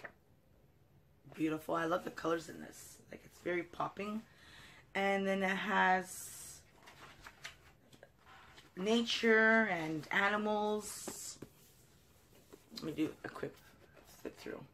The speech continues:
Art and architecture. Okay, let me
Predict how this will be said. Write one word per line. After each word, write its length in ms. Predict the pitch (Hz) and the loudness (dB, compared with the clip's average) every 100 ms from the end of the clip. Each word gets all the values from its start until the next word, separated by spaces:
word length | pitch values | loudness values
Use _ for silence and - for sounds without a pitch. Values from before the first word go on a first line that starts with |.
| _ _ _ _ - - - - - | _ _ _ _ -20 -20 -20 -20 6
Art 360 | 175 208 214 - | 10 12 10 4
and 100 | 175 | 4
architecture. 1800 | 170 180 185 - - 170 170 160 - - - - 180 185 - 180 180 185 - - - - - - - - - - - - | 6 4 2 -2 0 2 2 2 -6 -20 -20 -6 -4 -4 0 2 2 0 -10 -20 -20 -20 -20 -20 -20 -20 -20 -20 -20 -14
Okay, 140 | - | -12
let 100 | |
me 60 | - | -10